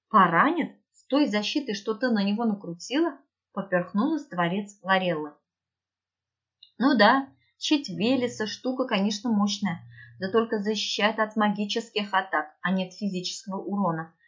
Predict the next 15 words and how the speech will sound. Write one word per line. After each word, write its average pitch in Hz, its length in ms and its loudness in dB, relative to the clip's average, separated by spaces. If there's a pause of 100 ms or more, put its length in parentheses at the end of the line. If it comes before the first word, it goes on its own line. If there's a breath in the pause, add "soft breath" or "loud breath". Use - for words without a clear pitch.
(220 loud breath)
А 170 160 2
у 190 40 2
этих 208 340 0
зверюк 208 420 0
клыки, 202 380 -4
как 202 240 -4
у 208 80 -4
Смидолона, 202 1000 2 (520)
да 175 120 -2
и 190 120 0
копыта 214 500 -2
с - 160 -10
суповую 202 420 -2
тарелку 208 420 -4
размером. 190 560 0